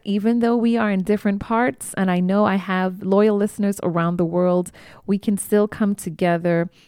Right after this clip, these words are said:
Um, I'm, I find it very joyous, um,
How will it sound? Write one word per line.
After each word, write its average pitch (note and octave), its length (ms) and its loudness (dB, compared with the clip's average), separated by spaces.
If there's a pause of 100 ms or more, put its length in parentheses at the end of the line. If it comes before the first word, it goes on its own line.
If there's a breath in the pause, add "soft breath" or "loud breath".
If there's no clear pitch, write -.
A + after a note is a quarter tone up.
(120)
Um, D#3 340 -4
I'm, D#3+ 300 -4
I D#3+ 220 -2 (120)
find F3+ 320 0
it F3+ 100 0
very G3 540 0 (380 loud breath)
joyous, B3 840 2 (100)
um, F3+ 380 0